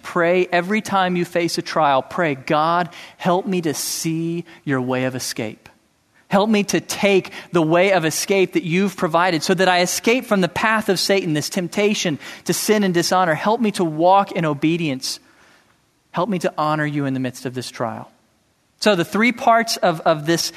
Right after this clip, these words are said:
second half of the Lord's Prayer, we pray for our physical and material needs, we pray for forgiveness of our sins, and we pray for spiritual strength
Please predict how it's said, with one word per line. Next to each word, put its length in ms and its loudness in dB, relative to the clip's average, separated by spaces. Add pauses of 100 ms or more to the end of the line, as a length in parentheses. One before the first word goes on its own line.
(140)
second 380 0
half 240 2
of 20 -6
the 140 2
Lord's 260 2
Prayer, 220 2
we 120 4
pray 280 0
for 160 0
our 80 4
physical 480 0
and 80 0
material 440 2
needs, 440 -4 (400)
we 100 4
pray 400 2
for 220 0
forgiveness 560 0
of 80 0
our 120 4
sins, 460 0
and 140 0
we 80 2
pray 260 0
for 160 -2
spiritual 720 0
strength 800 -6